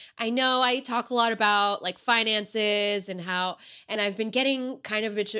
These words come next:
a, I feel like I've been getting a little bit of pushback because it's like, "Well, you know, they're companies, they're supposed to make money." But yes, I understand that. Of course, it's always, like, the first goal in this world is to make money. But that's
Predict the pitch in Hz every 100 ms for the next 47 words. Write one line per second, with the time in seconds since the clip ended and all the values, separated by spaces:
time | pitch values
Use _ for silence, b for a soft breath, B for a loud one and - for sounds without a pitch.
0 | - 196 180 _ - 185 - 269 247 226
1 | 196 185 185 175 180 175 170 - 185 -
2 | 180 175 - 175 160 170 170 233 285 277
3 | 302 202 226 226 339 349 165 135 170 170
4 | 180 - 226 226 330 190 151 143 196 -
5 | B B B 277 220 - - 240 254 277
6 | 277 - 196 160 139 139 147 - - -
7 | - 202 151 - - 196 - 208 202 190
8 | 185 - 175 - - 151 92 160 - _
9 | B B B _ 202 185 165 - 175 160
10 | 156 - - 151 156 139 117 - _ -
11 | 294 202 175 - - - b b b b
12 | _ _ _ - 285 285 - - -